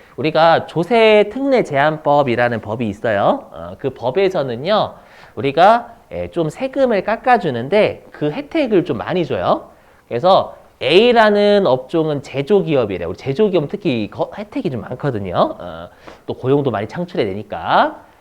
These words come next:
그래서 A는 제조기업이어가지고요. 그 조세특례 제한법상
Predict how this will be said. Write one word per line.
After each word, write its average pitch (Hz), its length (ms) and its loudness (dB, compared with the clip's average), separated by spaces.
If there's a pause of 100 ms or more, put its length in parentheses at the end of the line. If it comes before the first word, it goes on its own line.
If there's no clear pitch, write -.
(100)
그래서 104 160 -12
A는 190 580 0
제조기업이어가지고요. 147 1600 0 (300)
그 127 280 0
조세특례 208 920 0
제한법상 175 1000 -2